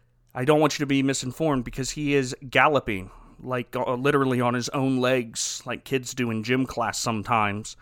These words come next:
when they don't know how to skip. He's just pretending to ride a horse, while Patsy follows behind him, banging two coconuts together to make horse sounds.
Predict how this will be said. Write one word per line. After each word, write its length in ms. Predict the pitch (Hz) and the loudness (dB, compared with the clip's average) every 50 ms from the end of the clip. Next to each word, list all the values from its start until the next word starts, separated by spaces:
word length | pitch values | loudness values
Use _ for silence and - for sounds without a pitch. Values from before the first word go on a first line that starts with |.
| - - - - _ | -20 -20 -20 -18 _
when 100 | - 113 | -6 -4
they 80 | 107 107 | -2 0
don't 160 | 113 117 107 | 0 0 0
know 80 | 117 117 | -2 -2
how 80 | 123 | -4
to 80 | 113 101 | -4 -4
skip. 500 | - - - - - 143 127 - - - - - - - - - - - - - - - - - _ | -4 -6 -6 -2 0 0 0 0 0 -6 -20 -20 -20 -20 -20 -20 -20 -20 -20 -20 -20 -20 -20 -20 _
He's 200 | - 120 123 - | -8 -6 -4 -4
just 180 | 160 151 - | -4 -4 -2
pretending 460 | - 160 - - 175 175 170 165 165 | -2 -2 0 2 2 4 6 4 4
to 80 | 156 160 | 4 4
ride 240 | 156 139 143 151 143 | 6 6 6 6 6
a 40 | 127 | 4
horse, 640 | - 143 143 131 113 107 - - - - - - - - _ _ - - _ _ | 2 2 2 2 2 2 0 -4 -6 -6 -6 -10 -14 -20 _ _ -20 -20 _ _
while 160 | - 113 113 | 0 0 0
Patsy 580 | - - - 143 147 143 - - 139 135 131 127 | 0 0 2 2 2 2 0 0 0 0 0 -2
follows 440 | - - - 131 131 131 131 131 - | -2 2 2 4 4 4 2 2 0
behind 420 | 127 110 - 131 127 127 127 120 | -4 -2 -2 0 0 0 0 0
him, 200 | 139 135 127 117 | 0 0 0 0
banging 360 | 127 135 143 143 131 123 123 | -2 -2 0 0 0 0 -2
two 180 | - - - 160 | -4 -6 -8 -10
coconuts 560 | - - 147 151 147 - 147 147 143 - - | -6 -2 -2 -2 -2 -2 -4 -4 -4 -4 -8
together 400 | - 143 120 123 120 127 131 127 127 | -10 -8 -4 -4 -2 0 0 -2 -2
to 80 | 127 | -2
make 180 | 110 110 120 - | -2 -2 -4 -4
horse 300 | - - 120 110 98 - | -8 -10 -10 -8 -8 -6
sounds. 680 | - - 113 98 95 92 92 95 113 117 - - - | -6 -6 -4 -4 -4 -4 -6 -8 -12 -16 -18 -18 -20